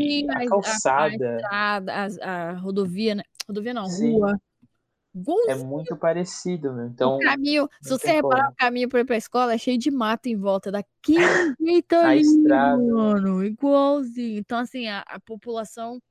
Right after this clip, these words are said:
Speaker 1: é, es-, especialmente tem gente que tá ouvindo que, que se for pro Kansas, e se for pra uma cidade muito pequena, mano, é daquele
Speaker 2: Cidade pequena
Speaker 1: jeito.
Speaker 2: em geral,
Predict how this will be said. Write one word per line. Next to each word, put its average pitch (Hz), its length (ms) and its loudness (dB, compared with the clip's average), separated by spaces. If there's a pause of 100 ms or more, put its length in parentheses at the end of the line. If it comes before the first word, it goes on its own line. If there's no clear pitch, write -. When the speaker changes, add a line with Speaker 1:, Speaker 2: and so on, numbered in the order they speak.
(560)
Speaker 1:
é, 175 480 -10 (140)
es-, - 180 -20 (160)
especialmente 233 640 -4
tem 285 220 0
gente 277 260 0
que - 80 -20
tá 226 160 2
ouvindo 214 480 2 (540)
que, 202 160 -6 (300)
que - 120 -12
se 202 200 -2
for 202 260 2
pro 170 180 -2
Kansas, 185 680 -2 (120)
e 185 60 -16
se - 100 -8
for 214 160 -6
pra 220 120 -6
uma 208 80 -2
cidade 196 280 -2
muito 196 460 -2
pequena, 190 540 -4
mano, 190 260 -4
é 170 60 -4
daquele 185 540 0
Speaker 2:
Cidade 247 280 2
pequena 190 320 2
Speaker 1:
jeito. 202 60 0
Speaker 2:
em - 20 0
geral, 202 440 2